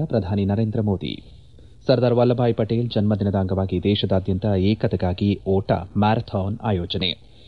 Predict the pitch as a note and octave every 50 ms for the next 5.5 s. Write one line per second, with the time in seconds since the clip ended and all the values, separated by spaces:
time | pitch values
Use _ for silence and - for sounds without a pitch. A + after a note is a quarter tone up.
0 | - - C3+ C3+ C3 - D#3 - D#3+ D#3 D3 - D3+ C#3 C3 A#2+ A2+ - A#2+ -
1 | B2+ B2 B2 - - A2+ A#2+ B2 G#2+ G2 G2 F#2+ - G2+ G2 - - F#2+ G2 -
2 | G#2+ A2+ - - G2+ G#2 G#2 G#2 - - B2+ A#2+ A#2+ G#2 E2+ F#2+ G2 G#2 G#2+ -
3 | G#2+ G2+ F#2 F2+ A2 A2 A#2+ A2 G2 - G2+ G2 F2+ - F#2 G2 F#2 F#2+ F#2+ F2+
4 | - - F#2+ E2+ F#2 F#2+ F#2 - F#2+ F#2 E2+ F#2+ F2+ - - F#2+ F2+ G2+ - F#2+
5 | - F2+ - - A#2+ F#2 F2 E2+ E2+ F#2+